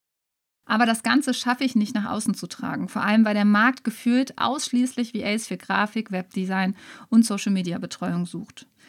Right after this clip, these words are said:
Ich höre fleißig euren Podcast und war auch wieder bei der V A Week dabei. Was zum Teil noch mehr verunsichert, weil alle, die sich dort präsentieren, so stark erscheinen und ihr Business gefühlt mit Leichtigkeit aufbauen.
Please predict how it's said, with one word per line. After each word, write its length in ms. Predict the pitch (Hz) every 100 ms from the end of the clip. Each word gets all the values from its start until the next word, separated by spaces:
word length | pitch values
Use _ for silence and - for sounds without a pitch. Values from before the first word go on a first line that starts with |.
| - -
Ich 140 | -
höre 160 | 233 233
fleißig 540 | 240 220 240 247 -
euren 220 | 190 196
Podcast 680 | - 196 - - 180 190 - - - -
und 120 | 208 214
war 140 | 214
auch 60 | 220
wieder 160 | 214
bei 120 | 196
der 160 | 196 190
V 60 | -
A 140 | 196 196
Week 160 | 180
dabei. 420 | - - 98 73 - _ _ _ -
Was 180 | 233
zum 160 | 269 254
Teil 260 | - 240 226
noch 240 | 240 247
mehr 160 | 220 190
verunsichert, 640 | - 185 180 175 196 -
weil 120 | -
alle, 200 | 214 233
die 120 | 208
sich 160 | 196 190
dort 200 | 202 208
präsentieren, 540 | - 196 190 - 202
so 80 | 190
stark 340 | - 190 196 -
erscheinen 480 | 175 - 165 175
und 180 | 160 180
ihr 140 | 190 190
Business 320 | 226 220 208
gefühlt 320 | 202 226 214
mit 100 | 208
Leichtigkeit 600 | 220 285 202 - 180 -
aufbauen. 560 | 139 - - 143 -